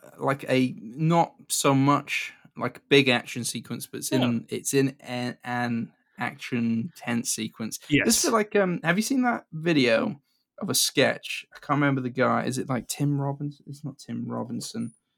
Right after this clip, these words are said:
Speaker 1: Um, what? Oh no, it is Tim Robinson. And
Speaker 2: Right.
Speaker 1: the sketch is he's on The Bachelor. Um, but he gets
Speaker 2: Okay.
Speaker 1: kicked off The Bachelor because he's only there for the zip line. He just wants to use the zip line and go into the pool.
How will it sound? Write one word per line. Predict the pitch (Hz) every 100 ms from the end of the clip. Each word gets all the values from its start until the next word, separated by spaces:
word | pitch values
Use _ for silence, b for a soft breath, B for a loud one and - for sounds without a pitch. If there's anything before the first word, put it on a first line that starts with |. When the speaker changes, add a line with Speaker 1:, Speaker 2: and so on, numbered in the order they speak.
| _ _ _ -
Speaker 1:
Um, | 113 117 117 117 117 117 117 117
what? | 127 120 -
Oh | 208
no, | 214 185
it |
is | 226 220
Tim | - 143 123
Robinson. | 113 110 - 113 104 -
And | - 120 120
Speaker 2:
Right. | 110
Speaker 1:
the | 117
sketch | - 147 135 -
is | 135 117
he's | 131 123
on | 120 120
The |
Bachelor. | 113 113 113 - - 50 - _ b b b b _ -
Um, | 110 107 110 107
but | -
he | 120
gets | 117 127
Speaker 2:
Okay. | 117
Speaker 1:
kicked | - 147
off | 143
The | 139
Bachelor | - 117 - -
because | 107 113 - 113
he's | 120
only | 127 135 127
there | 120 117 113 123
for | -
the | 117 113
zip | 120 143 -
line. | 143 160
He | 131
just | 120 -
wants | 120 -
to |
use | 123 120 -
the | 117
zip | 123 - -
line | 143 139
and |
go | 131 131
into | 135 127
the | 143 -
pool. | 143